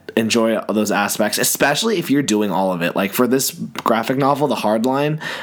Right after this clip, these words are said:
I'm doing every aspect of the book. So it's important that I enjoy every aspect of the book.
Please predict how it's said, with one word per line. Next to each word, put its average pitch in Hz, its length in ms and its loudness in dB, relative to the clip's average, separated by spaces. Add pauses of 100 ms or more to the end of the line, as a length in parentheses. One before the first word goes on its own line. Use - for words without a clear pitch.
(160)
I'm 180 160 2
doing 220 340 0
every 135 320 0
aspect 107 540 0
of 92 80 0
the 95 100 2
book. 90 380 -2 (240)
So 127 400 2
it's 160 120 -2
important 127 520 2
that 110 180 0
I 110 120 2
enjoy 104 600 0
every 104 420 0
aspect 92 560 -2
of 82 120 -2
the 90 80 0
book. 101 320 0